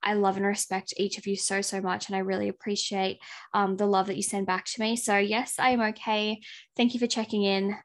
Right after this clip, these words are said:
I'm back. I have a revised plan and an updated vision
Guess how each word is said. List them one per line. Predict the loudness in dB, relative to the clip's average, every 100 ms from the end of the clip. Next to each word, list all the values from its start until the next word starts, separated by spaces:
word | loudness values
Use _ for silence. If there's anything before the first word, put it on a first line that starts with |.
| -12 -2
I'm | 0
back. | 4 6 4 2 -8 -16 -20 -6
I | 0 0
have | 2 2 2 0 -2
a | 2 4 2 0 -6 -12 2
revised | 4 6 6 8 6 2 -8
plan | -2 4 6 6 4
and | 2 2 2 2 0 -2 -4 -6
an | -2 4
updated | 4 4 4 4 4 2
vision | 2 4 2 0